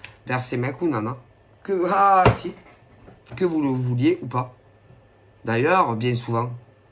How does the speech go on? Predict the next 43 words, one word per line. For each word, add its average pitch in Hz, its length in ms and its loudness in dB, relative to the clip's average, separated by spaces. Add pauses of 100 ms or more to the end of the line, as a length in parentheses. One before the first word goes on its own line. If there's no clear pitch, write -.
(960)
ils 147 140 -2
ont 135 80 2
pas 180 140 2
que 180 120 -2
les, 143 320 2
euh, 123 140 2 (280)
c'est - 180 -6
pas 170 140 2
que 196 100 -4
sur 190 220 -2
les 185 140 2
réseaux. 143 460 -2
Ah, 147 360 4
ben 120 140 -2
si, 170 220 -6
ils 139 100 -6
ont 110 60 -2
tout 104 140 -12
ce - 80 -10
qu'il 131 120 -8
faut, 165 200 2
croyez-moi. 135 580 0 (300)
Même 123 220 0
davantage. 127 680 0 (1700)
Cherchez - 420 -6
mieux, 165 240 0
hein. 160 100 -6 (960)
Mais 156 280 2
en 143 180 4
aucun 127 300 -2
cas, 180 400 6 (380)
c'est - 220 -4
la 120 120 2
faute 139 260 -4
des, 123 360 0
ah, 147 280 6
de 135 100 -4
ceux 127 160 -4
en 143 120 0
face, 139 300 -2
peu 120 160 -8
cher, 113 240 -4
hein. 127 120 -6